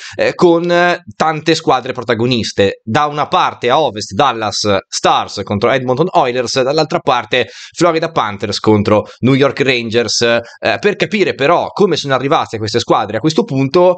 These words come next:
io direi di fare un recap partendo da est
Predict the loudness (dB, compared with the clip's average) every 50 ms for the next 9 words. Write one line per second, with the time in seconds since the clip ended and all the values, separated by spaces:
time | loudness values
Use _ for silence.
0 | -2 -10 0 2 2 4 4 2 2 2 -2 -2 -4 -4 -2 -2 -2 -4 -2 -2
1 | -2 -4 -4 -4 -4 -4 0 0 -2 -2 -2 -4 -2 0 0 2 2 0 0 -2
2 | -2 -4 -2 2 2 2 2